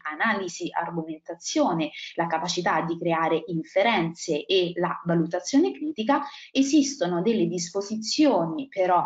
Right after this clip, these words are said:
mentali che supportano il pensiero critico, come, eh, l'apertura mentale, la, eh, possibili-, la, eh, necessità di essere critici, di fare domande, la curiosità. Tutti questi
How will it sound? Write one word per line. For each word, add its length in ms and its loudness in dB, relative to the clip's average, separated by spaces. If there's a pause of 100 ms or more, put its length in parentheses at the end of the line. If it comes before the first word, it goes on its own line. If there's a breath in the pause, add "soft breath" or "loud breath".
(140)
mentali 800 0 (180 loud breath)
che 140 2
supportano 960 -2
il 80 -2
pensiero 480 -2
critico, 680 0
come, 540 0 (240 loud breath)
eh, 520 2
l'apertura 540 0
mentale, 920 0
la, 320 2 (200 loud breath)
eh, 240 4
possibili-, 720 -2 (100)
la, 380 2
eh, 500 0
necessità 840 -2
di 120 0
essere 400 -2
critici, 520 0
di 120 -4
fare 300 -2
domande, 460 4
la 160 0
curiosità. 600 -2 (540)
Tutti 420 2
questi 720 0